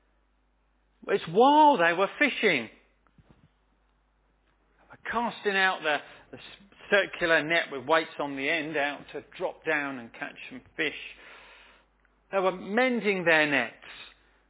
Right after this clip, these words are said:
They were counting the money in the, on his desk in the, the tax office. And, and it was while they were doing these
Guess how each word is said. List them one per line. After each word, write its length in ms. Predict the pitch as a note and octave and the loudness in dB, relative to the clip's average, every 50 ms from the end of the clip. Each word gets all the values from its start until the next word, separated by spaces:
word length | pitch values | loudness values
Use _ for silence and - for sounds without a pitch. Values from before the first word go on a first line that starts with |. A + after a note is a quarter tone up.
| _ _ _ _ _ _ _ _ _ _ - - | _ _ _ _ _ _ _ _ _ _ -8 -4
They 40 | |
were 140 | G3 F#3 - - - _ - - | -4 -4 -4 -6 -18 _ -4 0
counting 580 | - C#4 C#4+ C4 A#3+ G3+ - - G3+ F#3 E3 C#3+ - - - - - _ _ _ _ _ _ _ _ _ _ _ - | 4 4 4 4 2 -2 2 2 2 2 2 -4 -8 -14 -20 -20 -20 _ _ _ _ _ _ _ _ _ _ _ -2
the 60 | G#3 | 4
money 380 | A3+ C4 C4 B3 A3 G3 F3 E3+ | 6 6 6 6 6 6 4 4
in 120 | F3 F3 | 4 4
the, 200 | F3 E3+ E3+ E3+ - - - D#3+ | 4 4 4 2 -4 -8 -10 -4
on 140 | E3 G3 G3+ | -2 0 2
his 120 | F#3+ D#3+ - - | 2 0 2 4
desk 240 | A#3+ A#3 G3+ E3 - - - | 6 6 6 4 0 -10 -6
in 180 | - F#3 F3 E3+ | -6 -4 -4 -2
the, 180 | E3 E3+ D#3 C#3+ - - - _ _ - | -2 -2 -2 -4 -6 -18 -20 _ _ -6
the 100 | - E3+ - - | -6 -6 -4 0
tax 220 | - G#3+ F3 - - - - - - - - - - - | 2 2 2 0 -2 -14 -16 -16 -16 -20 -20 -20 -8 -2
office. 460 | D#3+ D#3 C#3 - - C#3+ A#2+ - - - - - - - _ _ _ _ _ _ _ _ _ _ _ _ _ _ _ _ _ _ _ _ _ _ - | -2 -2 -2 -2 -6 -8 -8 -8 -12 -18 -18 -20 -20 -20 _ _ _ _ _ _ _ _ _ _ _ _ _ _ _ _ _ _ _ _ _ _ -2
And, 180 | F#3 A3 A3 - | -2 -2 0 2
and 160 | - G#3+ A3+ | 2 2 2
it 60 | A3 | 2
was 80 | G3 D#3+ E3 | -2 -4 -4
while 340 | F3 G#3 B3+ C#4 D4 D4+ C4+ | -2 0 2 2 2 2 2
they 140 | C4+ C4 C4 | 0 -2 -2
were 100 | B3 A3+ | -2 -4
doing 480 | - - B3 D4+ D#4 D4 C4 F#3 D#3 | -2 2 2 2 2 0 -2 -2 -2
these 220 | E3 E3+ E3 D3+ | 0 0 0 -2